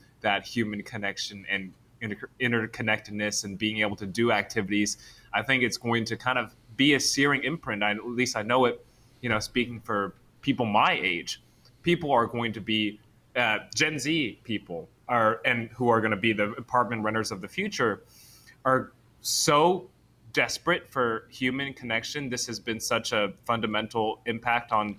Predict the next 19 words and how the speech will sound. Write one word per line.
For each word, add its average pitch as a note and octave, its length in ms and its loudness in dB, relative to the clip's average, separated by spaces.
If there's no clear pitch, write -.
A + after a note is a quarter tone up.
their G#2 160 2
lives F#2+ 480 0
as F#2+ 180 -8
we're G2 160 0
all G2 200 2
pretty G2+ 320 -6
young G2+ 440 -2
that A2+ 280 0
we A2 480 2
are G#2+ 360 6
going A#2+ 260 2
to A#2 100 -4
be G#2+ 400 2
seeking D3+ 360 2
that A#2 140 2
out A2+ 300 4
for C#3 120 0
the A2+ 120 2
rem-, A2 280 0